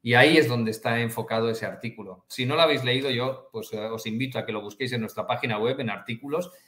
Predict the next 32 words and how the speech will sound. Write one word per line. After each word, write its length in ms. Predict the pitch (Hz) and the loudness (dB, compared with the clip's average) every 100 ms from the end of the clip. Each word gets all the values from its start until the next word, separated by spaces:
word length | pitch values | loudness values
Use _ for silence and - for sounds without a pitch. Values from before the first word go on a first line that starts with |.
| _ _ | _ _
y, 760 | 127 120 113 110 104 101 98 - _ _ _ | -2 0 0 0 -4 -8 -12 -18 _ _ _
y 340 | 107 104 104 | -8 -6 -2
ya 140 | 117 | 2
veréis 280 | 113 110 110 | 2 2 0
que 360 | - 104 98 - - - | -2 -2 -4 -12 -20 -10
da 180 | 113 131 | 4 4
una 180 | 147 143 | 6 4
visión 680 | 127 - 123 131 127 123 - - _ - | 2 0 2 2 0 -6 -14 -20 _ -6
muy 300 | 151 185 196 | 4 8 8
realista 880 | 190 160 160 180 - 208 - - _ | 10 8 6 0 -2 -4 -4 -10 _
del 300 | 120 120 123 | -4 -2 0
mundo 320 | 160 165 160 | 0 0 0
que 460 | 127 123 117 113 | 2 4 6 4
se 120 | 110 113 | 2 0
nos 120 | 113 | 0
viene 180 | 151 131 | 0 -2
encima, 520 | 110 127 147 - _ _ - | -2 -4 -6 -8 _ _ -10
de 160 | 110 | -4
la 120 | 107 | -2
realidad 400 | 107 110 110 143 | -2 -2 0 0
que, 280 | 151 131 - | 0 -2 -4
que 140 | - 123 | -2 2
vamos 320 | 143 160 151 | 2 2 -2
a 60 | |
encontrarnos 680 | 139 117 117 127 143 156 170 | -2 -2 -2 0 0 -2 -6
dentro 280 | 123 123 135 | -4 -4 -2
de 100 | 110 | -2
nada, 340 | 107 127 - - _ _ _ _ | 0 -2 -4 -8 _ _ _ _
y 400 | 127 120 117 117 | -2 0 2 2
al 120 | 117 | 2
mismo 320 | 147 160 165 | 0 0 0
tiempo 600 | 156 156 - 165 - - | 0 -2 0 -2 -2 -6